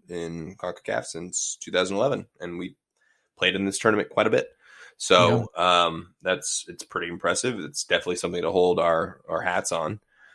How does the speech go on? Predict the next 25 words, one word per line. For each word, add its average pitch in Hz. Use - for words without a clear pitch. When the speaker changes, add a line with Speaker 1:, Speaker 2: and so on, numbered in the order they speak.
Speaker 1:
Um, 85
I 95
just, 87
I'm, 92
I'm 90
just -
really 85
bummed 92
that 92
I 90
didn't 90
see 92
more 92
from, 92
from 92
the 92
offense. -
There 82
was 80
absolutely, 92
Speaker 2:
Right. 92
Speaker 1:
no, 85
obviously 85
no 90
goals, -